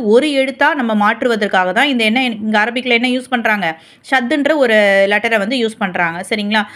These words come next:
So, அப்ப ஷத்துனா வந்து நம்ம எப்படி உச்சரிப்பு கொடுக்கணும் அப்படின்றதையும் நான் ப்ரீவியஸா சொல்லியிருப்பேன். அதாவது, எந்த லெட்டருக்கு மேல ஷத்து கொடுத்துரு-, கொடுத்துருக்காங்களோ,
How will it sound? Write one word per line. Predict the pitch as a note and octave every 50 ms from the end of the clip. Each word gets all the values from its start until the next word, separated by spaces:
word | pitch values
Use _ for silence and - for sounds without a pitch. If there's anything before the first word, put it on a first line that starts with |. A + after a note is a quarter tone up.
| - -
So, | - - C4+
அப்ப | C4 B3+ B3+ A#3+
ஷத்துனா | B3+ C4 B3+ A#3+ C#4+ C4+ C#4+ D4 C#4+
வந்து | C4 C4 D4
நம்ம | C#4+ B3+ A#3
எப்படி | A3+ G#3+ A3+ B3 C4
உச்சரிப்பு | A#3+ A3+ - C4 B3 A#3 B3 A#3
கொடுக்கணும் | A#3+ A#3 A#3 A#3 A3 A3+ A3+
அப்படின்றதையும் | G#3+ G3+ G#3+ G#3+ G#3 G#3+ G3+ A#3 C4 C4
நான் | A3+ G#3+
ப்ரீவியஸா | - A#3 A3+ A3 A3+ G#3+ A3 A#3+ A3+
சொல்லியிருப்பேன். | A3 G#3 G3+ G3+ G3 - G3+ F#3+ F3+
அதாவது, | G3 G#3 G#3 G#3 G#3 C#4 C#4+
எந்த | B3 A3 A3 B3 B3+
லெட்டருக்கு | B3 A3+ A3 A#3 A#3 A#3 A3
மேல | A3 A3+ G#3+
ஷத்து | - G#3+ F#3 F#3+ B3
கொடுத்துரு-, | A#3+ A3 G#3 A3 G#3 G3 - -
கொடுத்துருக்காங்களோ, | - A#3 A#3 A3 C4 - G#3+ G3 F#3 F3+ F3 F3+ B3